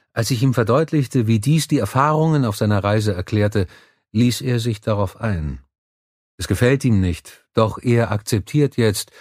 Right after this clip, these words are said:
dass es im Universum Regeln gibt, die komplizierter sind als das, was wir sehen. Seitdem haben wir eine Ewigkeit damit verbracht, die Kette herzustellen.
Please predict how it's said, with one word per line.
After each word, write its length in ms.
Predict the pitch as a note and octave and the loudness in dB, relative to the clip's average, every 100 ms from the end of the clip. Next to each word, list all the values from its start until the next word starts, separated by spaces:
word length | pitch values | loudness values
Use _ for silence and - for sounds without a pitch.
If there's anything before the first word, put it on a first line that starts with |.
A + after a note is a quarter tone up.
| - - - | -20 -20 -10
dass 180 | - B2 | -4 -2
es 140 | C3+ C3+ | 0 0
im 180 | B2 | 0
Universum 560 | C3 B2+ A#2+ A#2+ A#2+ A#2+ | 2 2 4 2 2 2
Regeln 400 | G#2+ A2+ A2+ G#2+ | 2 2 2 2
gibt, 420 | B2 A#2+ - - | 0 -4 -8 -8
die 80 | A2+ | -4
komplizierter 680 | A2+ G#2+ A2 G#2 D3+ D3 B2 | -2 0 -2 0 0 2 0
sind 240 | G#2 A2+ | 0 0
als 240 | A2 G#2+ - | 0 -4 -2
das, 340 | G2+ F#2+ - | -2 -2 -4
was 220 | G2 F2 | -6 -4
wir 140 | G2+ E2 | -6 -4
sehen. 480 | G#2 B2+ F2 C2 - _ _ _ _ _ _ _ _ _ _ _ _ | -4 -4 -4 -8 -12 _ _ _ _ _ _ _ _ _ _ _ _
Seitdem 420 | G2+ G2+ G#2+ G2+ | -6 0 2 2
haben 220 | G2 G2+ | 2 2
wir 100 | G2 | 2
eine 160 | F#2+ G2+ | 0 2
Ewigkeit 840 | A2+ G#2+ G2+ - G#2+ F#2+ - - | 2 2 0 0 0 0 -6 -12
damit 300 | - F#2+ F#2+ | -4 -2 -2
verbracht, 680 | - E2+ F#2+ G#2 - - - | -2 -4 0 -2 -4 -16 -12
die 80 | F2+ | -6
Kette 320 | - B2 A2 | -4 -2 -4
herzustellen. 1000 | F#2 F2 D2+ - D#2 - D#2 D#2+ C#2 | -4 -6 -8 -12 -20 -8 -4 -4 -6